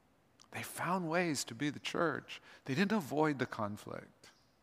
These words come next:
They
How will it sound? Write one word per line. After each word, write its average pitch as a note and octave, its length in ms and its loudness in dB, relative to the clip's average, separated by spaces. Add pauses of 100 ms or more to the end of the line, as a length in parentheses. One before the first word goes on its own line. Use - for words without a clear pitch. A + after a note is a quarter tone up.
(2000)
They A#2+ 280 2